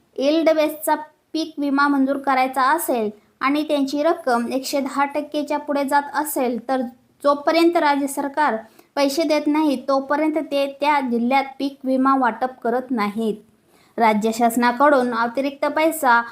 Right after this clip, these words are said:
आल्यानंतरही पीक विमा कंपन्या एक ते दोन महिने विलंब करतात. उदाहरणार्थ, दोन हजार तेवीस साठी अहिल्यानगर, नाशिक, बुलढाणा यांचे पैसे नुकतेच वितरित झाले.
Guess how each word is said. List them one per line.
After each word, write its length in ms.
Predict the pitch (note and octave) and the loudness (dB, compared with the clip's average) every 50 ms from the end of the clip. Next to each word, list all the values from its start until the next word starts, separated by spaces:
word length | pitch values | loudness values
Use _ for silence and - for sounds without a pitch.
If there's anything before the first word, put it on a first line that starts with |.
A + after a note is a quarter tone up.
| - _ _ - | -14 _ _ -2
आल्यानंतरही 720 | - C4+ C#4+ D4 D#4 D#4+ D#4+ D#4 D#4+ E4+ D#4+ D4+ E4+ F4+ F4 F4 - | 0 0 2 2 0 0 0 0 0 -2 0 0 0 -2 -2 -2 -6
पीक 200 | D4+ D4+ D4+ D4 | -6 -6 -4 -4
विमा 280 | D4 D4 C#4+ C#4 C#4+ C#4 | -4 -2 -2 -2 -2 -2
कंपन्या 560 | C#4 D4+ E4 E4 E4+ D4+ C4+ B3+ A#3+ A#3 A#3 A#3+ - _ _ _ - | 0 0 0 0 0 0 0 0 0 -2 -2 -4 -8 _ _ _ -8
एक 240 | - C#4+ D#4 D4+ - - | -4 -4 -4 -4 -4 -4
ते 100 | D#4+ D#4+ | -2 -2
दोन 260 | C4+ C#4 C#4 C#4+ D4 | 0 0 0 0 2
महिने 500 | C#4+ D4+ D#4+ D#4 D#4 D4+ C#4 B3+ B3 B3 | 2 0 0 2 2 2 2 0 0 -2
विलंब 380 | A#3 A#3 A3+ A#3 A3+ A#3 A#3 A#3 | -2 -2 -2 -2 -2 0 -2 -2
करतात. 440 | A#3 A#3+ A3+ A3+ - A#3+ A3 G#3 G#3+ - - - | -2 -4 -4 -4 -2 -2 -2 -2 -4 -8 -12 -10
उदाहरणार्थ, 640 | G3 G3 G#3 G#3 A3+ B3 C4 C4+ D#4 D#4 D4+ - B3 A#3+ A#3+ A#3+ A#3+ - _ _ _ - | -6 -6 -6 -4 -2 -2 0 0 0 -2 -2 0 0 0 0 -2 -4 -10 _ _ _ -4
दोन 220 | - C4+ D4 D#4+ F4 | 0 4 6 6 8
हजार 280 | E4+ E4 E4 E4+ E4+ E4+ E4+ - | 6 6 6 4 4 2 -2 -4
तेवीस 360 | D#4 D4 C#4+ C#4+ D#4 E4+ E4 - | -4 -2 -2 0 -2 -2 -2 0
साठी 480 | F4 F4 F4 F4 C#4 B3+ B3 B3 B3+ B3 - | 0 0 0 0 -2 -2 -2 -2 -4 -4 -2
अहिल्यानगर, 840 | B3+ C4 C4 C4+ D#4 D#4+ E4+ F4 F4 F4+ F4+ F4 E4+ D#4 B3 A#3+ B3 A#3+ - _ - | 0 0 2 4 4 6 6 6 6 6 4 4 2 2 2 0 -2 -6 -10 _ -2
नाशिक, 560 | C#4 C#4 D4 E4+ F4 - - C#4 C4 C4 C4 - | 0 2 2 2 0 0 -2 -2 -4 -4 -4 -6
बुलढाणा 680 | A#3 G#3+ A#3+ B3+ C4 C4+ D4 D#4+ E4 D#4 B3+ A3+ A3+ A#3+ C4+ - _ _ _ _ _ _ - | -4 -2 0 0 0 0 2 2 2 2 0 0 -2 -4 -6 -10 _ _ _ _ _ _ -4
यांचे 280 | C4+ C#4+ D#4 D#4 D#4 D#4 | 0 0 2 2 0 0
पैसे 500 | D#4 D#4 E4+ F4 F4 E4+ D#4 C#4+ C#4 C#4 C#4 C#4 - _ - | 0 2 2 2 2 2 0 0 0 0 -2 -4 -8 _ -4
नुकतेच 440 | C4+ D4 D4+ D4+ - E4 E4 D#4+ D#4 | -2 -2 -2 -2 -2 -2 -2 0 -2
वितरित 320 | D4+ C4 A#3+ A#3+ A#3 B3+ | -4 -4 -4 -4 -4 -4
झाले. 420 | A#3+ A3 A#3 A#3+ A#3+ A#3 A#3 A3 | -2 -2 -4 -2 -2 0 0 -2